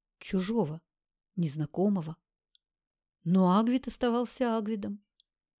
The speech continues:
Янтарные, горящие силой и желанием жить глаза, растрепавшиеся чёрные волосы по плечи, глубокий шрам через всю щёку. Не изменилось ничего, кроме разве что глаз – Агвит выглядел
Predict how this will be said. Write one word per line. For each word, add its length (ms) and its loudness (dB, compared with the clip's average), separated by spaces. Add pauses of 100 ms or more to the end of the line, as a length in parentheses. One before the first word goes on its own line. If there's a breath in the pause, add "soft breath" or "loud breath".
(140)
Янтарные, 560 2
горящие 480 0
силой 380 0
и 40 -2
желанием 460 0
жить 200 -6
глаза, 480 -4 (680)
растрепавшиеся 880 -2
чёрные 420 0
волосы 440 -4
по 120 -6
плечи, 480 -10 (580)
глубокий 500 0
шрам 360 -2
через 280 -4
всю 180 -6
щёку. 580 -6 (800)
Не 160 4
изменилось 520 2
ничего, 520 -2 (280 soft breath)
кроме 280 2
разве 280 0
что 220 -4
глаз – 480 -2 (960)
Агвит 400 0
выглядел 540 -2